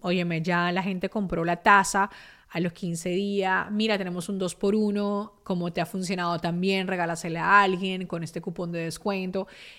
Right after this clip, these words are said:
Y ese mismo cliente, yo no estoy pagando anuncios de publicidad para que me compre. Ya lo tengo en mi base de datos, ya me compró.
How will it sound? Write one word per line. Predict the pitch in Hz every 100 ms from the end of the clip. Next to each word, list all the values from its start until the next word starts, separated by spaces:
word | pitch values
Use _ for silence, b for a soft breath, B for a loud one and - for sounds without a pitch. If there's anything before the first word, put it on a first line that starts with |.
| -
Y |
ese | 196 226
mismo | 226 233 240
cliente, | 247 240 208 196 202 190
yo | 180
no | 175
estoy | 185
pagando | 185 185 190
anuncios | 190 190 185 196
de | 190
publicidad | 202 190 175 180
para | 175
que | 180
me | 160
compre. | - 240 185 165 175
Ya | 180 170
lo | 175
tengo | 190 196
en | 220
mi | 190
base | 165 190
de | 202
datos, | 202 175 170 175 175
ya | 170 156
me | 165
compró. | 165 208 208 196 170